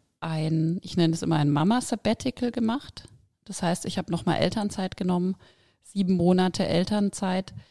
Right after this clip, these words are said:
die noch von meiner Tochter quasi übrig waren von der Elternzeit und hab in der Zeit eigentlich, ich sag immer, ich hab gar nichts gemacht. Ich hab au-, mich ausgeruht, ich hab ganz viel geschlafen,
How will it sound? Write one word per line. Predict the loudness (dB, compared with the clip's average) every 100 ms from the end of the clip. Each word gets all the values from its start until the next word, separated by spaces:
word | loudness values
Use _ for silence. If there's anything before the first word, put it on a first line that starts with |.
| _ _ 2
die |
noch | 4 6
von | 6
meiner | 6 4 4
Tochter | 2 0 2 0
quasi | 0 -2 0
übrig | 2 4 4 2 0 0
waren | 0 0
von | 0 0
der | 2 2
Elternzeit | 0 0 -2 -2 -2 -2 -4 _ -20 _ _ _ _ _ -20 -20 -4
und | 4 6 6 6 2 -2 -6 -10 -18 -20 _ -20 _ -18
hab | -6
in | -2
der | 0 -2
Zeit | 0 0 0
eigentlich, | 0 2 2 0 -6
ich | -6
sag | -6 -2
immer, | 0
ich | 0 0
hab | -4
gar | -2 0 0
nichts | 0 -4 -6
gemacht. | -2 0 0 -4
Ich | -2
hab | -2 0 2
au-, | 4
mich | 4 0 0
ausgeruht, | 0 0 0 0 2 2
ich | 0
hab | -4 0
ganz | 2 2
viel | 0
geschlafen, | 0 0 0 0 0 -2 2 2 2